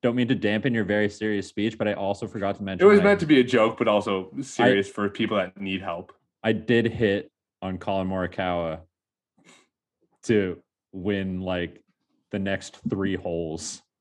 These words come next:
Speaker 1: There's, like, some
Speaker 2: Oh.
Speaker 1: ridiculous bet where it was, like, Colin
Speaker 2: He turned it
Speaker 1: Morikawa.
Speaker 2: on.
Speaker 1: Yeah, it was, like, some
Speaker 2: He had a
Speaker 1: ridiculous
Speaker 2: chip
Speaker 1: bet
Speaker 2: in, and
Speaker 1: where it
Speaker 2: all of
Speaker 1: was,
Speaker 2: a
Speaker 1: like
Speaker 2: sudden it was like, "Oh man, I'm, I'm feeling it now," and he just
Speaker 1: No,
Speaker 2: started
Speaker 1: okay, you,
Speaker 2: cashing.
Speaker 1: you know what it was?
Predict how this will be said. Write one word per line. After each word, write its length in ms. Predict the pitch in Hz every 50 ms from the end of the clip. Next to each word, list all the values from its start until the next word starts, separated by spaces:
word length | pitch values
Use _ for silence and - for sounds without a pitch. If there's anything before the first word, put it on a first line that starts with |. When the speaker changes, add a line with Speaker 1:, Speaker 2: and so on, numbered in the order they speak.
| _ _ _ _ _ _ _ _ _ -
Speaker 1:
There's, 120 | 127 135
like, 140 | 143 143 139
some 180 | - 180 165 165
Speaker 2:
Oh. 40 |
Speaker 1:
ridiculous 480 | 170 139 120 127 120 - 147 131 123 127
bet 180 | - 117 113 110
where 80 | 113 110
it 40 |
was, 80 | 110 104
like, 160 | 117 110 -
Colin 280 | - 123 113 120 117 123
Speaker 2:
He 120 | 196 208
turned 300 | 208 - 339 359 302 254
it 40 | -
Speaker 1:
Morikawa. 200 | - 123 135 180
Speaker 2:
on. 240 | 220 226 165 113 101 -
Speaker 1:
Yeah, 500 | - 123 143 170 208 269 311 311 247 165 139
it 40 | 139
was, 100 | 156 160
like, 160 | 170 160 139
some 160 | - - 190
Speaker 2:
He 60 | 196 226
had 80 | 254
a 20 | 247
Speaker 1:
ridiculous 240 | 170 196 175 170
Speaker 2:
chip 80 | 151 -
Speaker 1:
bet 80 | 147 147
Speaker 2:
in, 60 | -
and 60 | -
Speaker 1:
where 40 | -
it 20 | 165
Speaker 2:
all 40 |
of 60 | 160 131
Speaker 1:
was, 60 | 131
Speaker 2:
a 40 | 139
Speaker 1:
like 40 | 143
Speaker 2:
sudden 100 | 175 180
it 20 |
was 160 | 175 160 -
like, 240 | 151 131 120 120 117 - -
"Oh 320 | 117 110 123 123 104 101 98
man, 280 | 95 98 101 117 127 110
I'm, 280 | 101 113 127 127 120 -
I'm 340 | 95 110 131 139 131 123 - -
feeling 340 | - - 147 180 190 160 139
it 100 | 123 117
now," 260 | 127 156 151 139 135
and 100 | 127 123
he 60 | 127
just 100 | 127 175 240
Speaker 1:
No, 40 |
Speaker 2:
started 220 | 233 220 165 - 147
Speaker 1:
okay, 160 | 160 151 175
you, 60 | 139
Speaker 2:
cashing. 340 | 123 127 127 135 - 101 - - - - - - _ -
Speaker 1:
you 100 | 127 131
know 60 | 151
what 100 | 170 190
it 80 | 190 160
was? 380 | 131 123 127 143 190 208 -